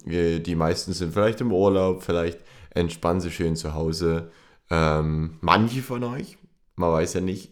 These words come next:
ähm, wir haben ja ein bra-, weitläufiges Publikum, vielleicht arbeiten auch manche noch, dann ist es natürlich, ähm,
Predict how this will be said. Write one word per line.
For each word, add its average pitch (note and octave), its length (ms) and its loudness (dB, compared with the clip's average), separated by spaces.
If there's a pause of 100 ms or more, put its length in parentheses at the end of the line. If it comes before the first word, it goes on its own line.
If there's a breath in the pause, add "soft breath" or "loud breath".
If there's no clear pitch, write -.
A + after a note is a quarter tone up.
ähm, E2 360 2 (600 loud breath)
wir D#2 140 -4
haben E2+ 140 4
ja E2+ 160 2
ein D#2+ 280 -2
bra-, - 340 -6
weitläufiges E2+ 800 2
Publikum, F#2+ 640 -2
vielleicht D#2+ 420 -4
arbeiten F#2 440 6
auch D2+ 120 -4
manche D#2 280 -6
noch, F2 260 -2 (420 soft breath)
dann F2 440 2
ist - 260 -2
es D#2+ 100 -12
natürlich, D#2+ 800 0
ähm, D2+ 640 -4